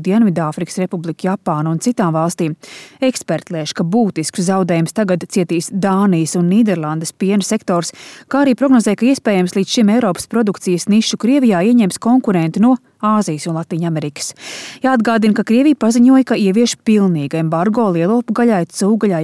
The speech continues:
augļiem, dārziņiem, mājputniem, zivīm, sieram, pienām un piena produktiem no Eiropas Savienības, A S V, Austrālijas, Kanādas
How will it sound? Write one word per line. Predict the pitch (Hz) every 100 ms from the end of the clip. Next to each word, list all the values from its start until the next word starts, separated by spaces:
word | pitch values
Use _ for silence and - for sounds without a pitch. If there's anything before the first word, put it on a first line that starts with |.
| 170
augļiem, | 233 185 160 147
dārziņiem, | 170 208 196 175 151 151
mājputniem, | 160 214 220 190 170 160
zivīm, | 165 254 240 170 - - -
sieram, | - - 285 285
pienām | 220 254 269 214
un | 214
piena | 220 254
produktiem | 254 226 196 151 - 160 156
no | 226
Eiropas | 220 160 156 - -
Savienības, | 226 262 247 214 175 - 175
A | 202
S | - 214
V, | 226
Austrālijas, | 220 175 208 - 233 220 202 165
Kanādas | - 247 208 143 143